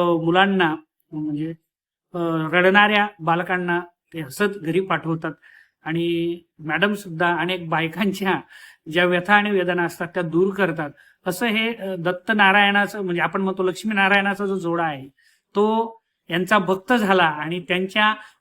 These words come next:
भक्तीच्या सहवासातून हे सगळं उद्या साकार होणार आहे. मी जातोय, अ, डॉक्टर नेत्रा सावंत मॅडम, अ, मॅडम तुमचं तर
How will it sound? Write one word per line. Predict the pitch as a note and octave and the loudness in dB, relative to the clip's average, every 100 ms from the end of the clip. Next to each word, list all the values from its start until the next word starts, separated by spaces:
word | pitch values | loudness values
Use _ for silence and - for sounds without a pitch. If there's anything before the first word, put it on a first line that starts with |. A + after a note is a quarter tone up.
| - | -4
भक्तीच्या | F3+ - C4 B3 - C4 | -4 -2 0 2 4 2
सहवासातून | - G#3+ G#3+ G#3 G#3 G3 B3 C#4 - _ - | 2 2 4 2 0 -4 0 -2 -2 _ -10
हे | |
सगळं | F#3+ G#3 A3 | -4 -2 0
उद्या | A3 G#3 A3 | 0 0 0
साकार | G#3 F3+ - G#3 | 0 0 2 2
होणार | F#3+ F3 | 2 0
आहे. | E3 D3+ D3+ - - - | -2 -4 -10 -14 -20 -6
मी | G3+ | -2
जातोय, | A3+ A3 B3+ B3+ | 2 2 2 2
अ, | C4 G#3+ F#3+ | 2 4 6
डॉक्टर | F#3+ F#3+ G3 | 4 2 -2
नेत्रा | G3 F#3+ G3+ | -2 0 -2
सावंत | G3 G3+ | 0 -2
मॅडम, | G3+ G3 G#3 F#3 | -2 -2 -2 -2
अ, | F3+ F3+ | 0 0
मॅडम | E3+ F3+ F#3+ | -2 -4 -2
तुमचं | F#3+ F#3 | -4 -4
तर | G#3 | -4